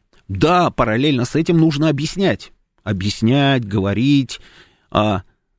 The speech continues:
но вот и в том числе и наказывать. А насколько мы с вами готовы к тому, что вот нас будут наказывать, если мы что-то не туда бросим, выбросим? Вот тоже вопрос.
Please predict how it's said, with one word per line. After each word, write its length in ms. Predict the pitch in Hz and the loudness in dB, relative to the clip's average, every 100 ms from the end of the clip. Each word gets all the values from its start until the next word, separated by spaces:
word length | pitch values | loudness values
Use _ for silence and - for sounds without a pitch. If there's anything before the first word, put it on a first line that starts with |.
| _ _ - | _ _ 0
но 580 | 117 113 117 160 190 | 2 2 0 0 0
вот 680 | 180 170 123 107 107 113 - | 0 0 -2 -2 -2 -2 -2
и 240 | 113 117 120 | 0 0 -2
в 100 | - | -2
том 180 | 117 | -2
числе 340 | 131 - 143 143 | -2 -2 0 2
и 40 | |
наказывать. 800 | 156 175 - 104 76 71 - - _ _ _ _ - - - | 2 0 -2 -2 -6 -12 -14 -20 _ _ _ _ -20 -20 -16
А 240 | - - 110 | -4 -2 0
насколько 420 | 135 - 214 165 | -2 0 -2 0
мы 120 | 131 | -2
с 100 | - | -2
вами 220 | 120 107 | -2 -2
готовы 600 | 107 113 131 113 92 80 92 _ | 0 0 0 -4 -4 -8 -14 _
к 100 | - | -12
тому, 260 | - 110 156 | -4 0 0
что 260 | - 113 98 | 0 0 0
вот 200 | 95 - | -2 -2
нас 180 | 147 | -2
будут 340 | 135 139 143 147 | 0 0 0 -2
наказывать, 540 | 165 170 123 95 90 | -4 -2 -2 -4 -4
если 220 | 95 - | -4 -2
мы 140 | 107 104 | -2 -2
что-то 300 | - 143 120 | -2 -2 0
не 140 | 104 | 0
туда 240 | 92 98 98 | -2 -2 0
бросим, 400 | 95 82 87 82 _ _ - | -2 -4 -8 -14 _ _ -10
выбросим? 580 | 101 95 85 82 - 82 _ _ _ _ _ _ _ | -4 -2 -2 -6 -10 -16 _ _ _ _ _ _ _
Вот 240 | - 156 - | -4 -2 0
тоже 240 | 180 147 | 0 0
вопрос. 500 | 143 131 107 82 - | 0 -2 -4 -8 -12